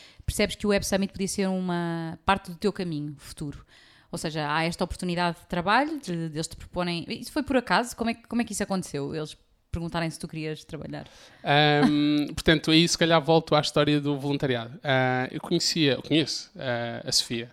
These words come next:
Speaker 2: A Sofia era, é, <laughs> é uma rapariga que trabalhava na altura como a coordenadora dos voluntários. Ahm, e eu, por acaso, recebi um e-mail na minha caixa de entrada a falar sobre o programa de volunta-, de voluntários do, do Web Summit.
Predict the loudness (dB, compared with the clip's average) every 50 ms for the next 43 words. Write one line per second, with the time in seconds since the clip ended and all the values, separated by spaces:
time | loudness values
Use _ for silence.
0 | _ _ -12 -12 -10 -8 -4 -2 0 0 0 0 0 0 0 0 0 0 -2 -2
1 | -4 -6 -8 -10 -16 -6 _ -6 -6 -6 -12 _ _ -6 -6 -2 -2 -2 -2 -2
2 | -6 -10 -10 -16 -20 -14 -4 0 0 0 2 0 -2 -2 -2 -4 -2 0 2 2
3 | 4 2 2 0 0 -4 -4 -2 0 0 4 4 4 4 4 2 2 2 0 2
4 | 2 2 2 2 0 0 0 0 0 2 0 0 -2 -2 0 2 2 4 4 4
5 | 4 4 4 4 4 2 2 0 -2 -2 -2 -2 -2 0 0 0 0 0 -2 -6
6 | -10 -14 _ -20 -20 -20 -20 -20 -20 -20 _ _ -12 -4 -2 0 2 2 2 2
7 | 0 0 -2 -2 -2 -4 -4 -4 -6 -6 -8 -10 -12 _ -2 2 6 8 8 8
8 | 6 4 2 0 2 2 2 0 0 -2 -4 -2 0 0 2 2 0 0 -2 -2
9 | -4 -4 -4 -6 -6 -4 -2 -2 -4 -4 -2 0 2 2 4 2 2 0 -2 -6
10 | -12 _ _ _ _ _ -10 -4 2 4 4 4 4 4 2 0 0 0 0 2
11 | 4 4 2 0 0 -4 -6 -6 -2 -2 -4 -4 -2 -4 -4 -4 -2 -2 -4 -2
12 | 2 2 2 2 0 -4 -6 -6 -6 -6 -6 -4 -6 -2 2 2 2 2 0 -4
13 | -4 -4 -4 -4 -6 -8 -14